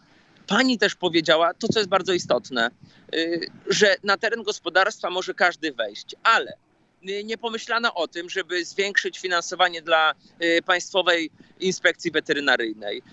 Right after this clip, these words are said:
y, żeby dofinansować to, y, te instytucje, które borykają się z ogromnymi problemami,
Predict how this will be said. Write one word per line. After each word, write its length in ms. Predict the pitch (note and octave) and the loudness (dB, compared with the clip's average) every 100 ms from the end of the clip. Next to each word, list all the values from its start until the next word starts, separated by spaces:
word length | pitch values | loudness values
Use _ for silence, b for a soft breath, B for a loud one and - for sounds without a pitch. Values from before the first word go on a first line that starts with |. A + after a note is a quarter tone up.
| B - | B 0
y, 200 | E3 E3+ | 2 4
żeby 220 | G3 G3 | 4 4
dofinansować 760 | G#3 G3+ G3+ G3 - F#3+ G3+ G#3 - | 2 0 0 2 4 4 2 0 0
to, 300 | F#3+ F3+ G3+ b b F3 | 2 2 -4 b b 0
y, 80 | F3+ | 2
te 160 | G3+ | 2
instytucje, 500 | G3+ - G#3 F#3+ - | -2 -4 0 0 0
które 240 | - G3+ F3+ | -2 0 2
borykają 540 | F#3+ F#3 - F#3+ F#3+ | 4 2 2 0 0
się 160 | G3 F3+ | -4 -4
z 40 | |
ogromnymi 480 | F#3+ F3 F3+ F#3+ F3+ | -2 -2 -2 -2 -2
problemami, 680 | G3+ F3 F3 D#3 G#2 A2+ | 0 4 4 4 -2 -4